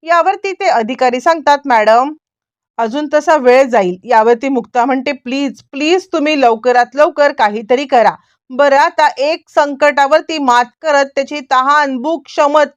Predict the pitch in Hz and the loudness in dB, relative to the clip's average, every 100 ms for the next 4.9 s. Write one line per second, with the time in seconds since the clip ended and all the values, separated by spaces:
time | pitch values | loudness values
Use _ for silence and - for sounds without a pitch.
0 | _ 294 277 294 320 285 262 262 302 311 | _ -2 0 0 0 -2 -2 0 0 0
1 | 285 254 233 233 226 220 247 294 240 247 | 0 2 0 0 -2 0 2 2 0 -8
2 | _ _ _ - 339 285 285 269 - 330 | _ _ _ -2 -2 0 0 2 0 -2
3 | 311 269 247 262 294 302 302 269 254 277 | -2 0 2 2 0 0 -2 0 0 0
4 | 285 277 294 233 226 359 339 285 233 | -2 -2 2 2 2 0 -2 -2 -2